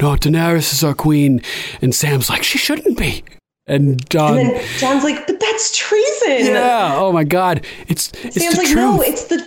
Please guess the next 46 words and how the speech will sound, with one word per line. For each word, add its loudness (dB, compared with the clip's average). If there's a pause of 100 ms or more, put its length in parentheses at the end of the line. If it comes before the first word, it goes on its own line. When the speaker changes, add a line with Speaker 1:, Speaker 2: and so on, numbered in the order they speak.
Speaker 2:
fucking -2
truth." 0
Speaker 1:
And 0
this 2
Speaker 2:
Like, 2
Speaker 1:
is, 0
like, 0
Speaker 2:
it's -10
Speaker 1:
the 2
Speaker 2:
not 0
treason 0
if -2
it's -8
the -2
truth. -2
Speaker 1:
And 2
this, 0
yeah, 0
and 2
this 0
is, 0
like, -4
the -6
big -2
moment 2
here 2
where 0
everything 0
gets -2
flipped -2
upside -2
down 0
and, 2
like, 0
reality 2
Speaker 2:
Mm, 2
Speaker 1:
is 2
Speaker 2:
like, -4
Speaker 1:
being 0
Speaker 2:
like -4
Speaker 1:
challenged. 0 (400)
Like, -2
the 0
whole 2
state 0
of, -2